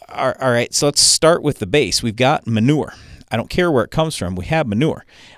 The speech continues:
A lot of people are gonna look at that as a waste product, but we, that is the best fertilizer that there is when it's used properly and at the right rate. But am I better off for the environment to lay it on the surface of the soil and do no tillage?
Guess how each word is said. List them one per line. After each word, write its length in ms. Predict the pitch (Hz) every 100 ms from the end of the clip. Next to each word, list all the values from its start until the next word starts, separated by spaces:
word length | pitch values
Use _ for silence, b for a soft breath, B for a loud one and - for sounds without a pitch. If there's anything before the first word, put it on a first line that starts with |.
| -
A 60 |
lot 140 | 123 196
of 60 |
people 220 | 127 107
are 60 | 107
gonna 160 | 110 107
look 160 | 107
at 100 | 110
that 200 | 104 101
as 100 | 90
a 40 | 87
waste 300 | 147 277 -
product, 340 | 80 73 -
but 180 | 87 98
we, 180 | 147 -
that 260 | - 127 -
is 300 | 117 113 98 _ _ -
the 380 | - 110 107
best 500 | 98 92 131 202 -
fertilizer 760 | - - 185 226 101 95 92 107
that 160 | 101 -
there 160 | 87
is 340 | - 269 104 -
when 220 | 95 170
it's 180 | 226 -
used 220 | 123 -
properly 640 | - 104 90 110 110 160
and 80 | 185
at 120 | 82
the 100 | -
right 220 | 85 90 -
rate. 260 | 233 - - B B B 151
But 280 | - - - _ _ -
am 160 | 117
I 240 | 107 101 98
better 400 | 98 98 110 123
off 180 | 110 127
for 120 | 123
the 100 | 104
environment 400 | 92 92 127 -
to 60 | 101
lay 160 | 92
it 80 | 107
on 80 | 107
the 60 | 92
surface 400 | - 104 110 90
of 60 |
the 60 | 87
soil 260 | - 104
and 80 | 160
do 100 | 107
no 160 | 95 90
tillage? 480 | - 95 - -